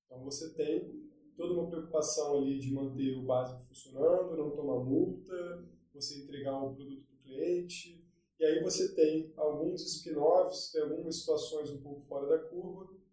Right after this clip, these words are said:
de empresas colocando tecnologias um pouco mais maduras, é, pra monitoramento de carga,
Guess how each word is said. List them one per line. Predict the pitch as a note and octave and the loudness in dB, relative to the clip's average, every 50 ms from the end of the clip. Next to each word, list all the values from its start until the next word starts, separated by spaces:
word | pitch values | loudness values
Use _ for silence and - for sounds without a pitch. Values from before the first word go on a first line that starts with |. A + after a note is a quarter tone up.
| _ _ _ | _ _ _
de | - - - | -20 -20 -14
empresas | - - D#3 E3 F3+ F3 F3 - - | -2 2 6 6 6 6 4 0 -6
colocando | - F3+ F3 E3 - E3+ E3 E3 E3+ E3+ E3+ F3 | -4 -4 -2 -2 -2 -2 0 0 0 0 -2 0
tecnologias | E3 D#3+ D#3+ E3 E3 D#3+ D#3 D3+ C#3 C3+ D3 D#3 D3+ D3 D3+ | 2 2 2 2 0 -4 -4 -4 -4 -6 -4 -4 -4 -6 -6
um | - - | -8 -10
pouco | E3 D#3+ - D#3 | -10 -10 -10 -8
mais | D3+ D3 C#3+ C#3+ C#3+ | -6 -2 -2 -2 0
maduras, | D3 D3+ C#3+ C#3 C#3 C#3+ D3 D#3+ E3 - - - - - - _ _ _ _ _ _ _ _ _ _ C#3+ | 0 -2 -2 -2 -2 0 0 0 0 -2 -6 -10 -14 -18 -20 _ _ _ _ _ _ _ _ _ _ -4
é, | C#3+ C#3 C3+ C3+ C3+ C3+ C3+ C3+ C3 C3 C3 - | -2 0 0 0 0 0 -2 -2 -2 -2 -2 0
pra | - F#3 | 2 2
monitoramento | - D#3+ D#3+ D#3+ D#3+ D#3 - - C#3 C3+ C3+ - | 6 6 6 6 4 4 2 2 2 2 0 -2
de | - - | -4 -8
carga, | - D3+ D3 D3+ D#3+ D#3 D3+ D3 C3 B2+ B2+ - B2+ C3+ C3 B2+ B2+ B2+ - | -6 -2 0 2 4 4 4 4 4 2 0 -2 -2 -2 -4 -4 -6 -10 -12